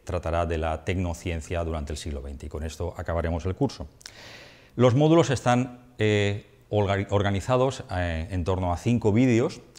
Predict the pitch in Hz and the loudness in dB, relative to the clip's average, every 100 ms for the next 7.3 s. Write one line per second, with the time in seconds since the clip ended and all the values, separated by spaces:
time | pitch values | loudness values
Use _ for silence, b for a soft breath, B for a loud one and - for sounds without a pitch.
0 | B B - 104 107 - 92 - 123 98 | B B -2 0 2 0 0 2 2 2
1 | 90 92 90 90 87 123 131 90 85 82 | 2 0 0 0 0 0 0 0 0 -2
2 | 87 85 113 139 139 175 B B B B | -4 -4 0 0 0 -4 B B B B
3 | 92 90 87 87 - 113 139 127 107 110 | -2 2 2 0 4 6 6 4 4 4
4 | 101 101 92 95 87 101 131 147 - - | 4 4 4 2 0 0 2 0 -4 -20
5 | _ _ _ - - - 113 - 139 127 | _ _ _ -20 -8 0 0 4 4 4
6 | - 131 127 117 104 - 90 98 92 90 | 4 2 4 4 2 -2 0 2 4 2
7 | 87 - | -2 -8